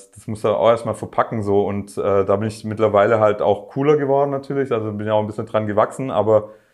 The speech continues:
auch so, wenn, ich bin froh, wenn ich den Leuten halt dann, äh, wenn ich's nicht vermasselt hab, so, und,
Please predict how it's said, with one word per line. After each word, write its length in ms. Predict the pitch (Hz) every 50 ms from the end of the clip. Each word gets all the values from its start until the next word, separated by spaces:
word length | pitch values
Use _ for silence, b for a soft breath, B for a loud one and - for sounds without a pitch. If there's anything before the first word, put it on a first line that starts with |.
| B B B B B B B B B -
auch 200 | - 107 107 -
so, 260 | - 127 120 107 104
wenn, 260 | 110 110 110 107 104
ich 160 | 101 101 -
bin 140 | - 120 107
froh, 240 | - - 123 123 120
wenn 120 | 123 120
ich 140 | 113 113 -
den 140 | 120 113 110
Leuten 340 | 104 104 117 120 123 113 113
halt 200 | 110 110 107 110
dann, 280 | 107 107 107 107 104
äh, 480 | 104 - 101 101 101 101 98 98 95 95
wenn 80 | 101 104
ich's 200 | 98 101 - -
nicht 160 | 104 95 -
vermasselt 440 | 107 95 92 92 101 - 127 107 107
hab, 180 | 104 101 -
so, 200 | - - 104 101
und, 320 | 101 98 101 98 98 -